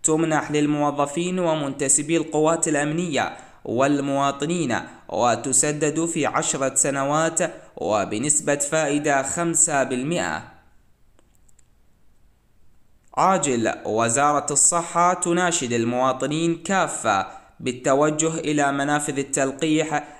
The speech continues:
المنتشرة في عموم العراق لتلقي اللقاح بعد تزايد أعداد الإصابات الشديدة،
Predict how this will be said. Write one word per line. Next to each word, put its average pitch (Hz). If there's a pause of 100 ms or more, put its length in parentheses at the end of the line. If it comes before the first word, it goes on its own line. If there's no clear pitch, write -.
(140)
المنتشرة 160
في 131
عموم 139
العراق 143 (160)
لتلقي 165
اللقاح 156
بعد 113
تزايد 143
أعداد 139
الإصابات 143
الشديدة، 127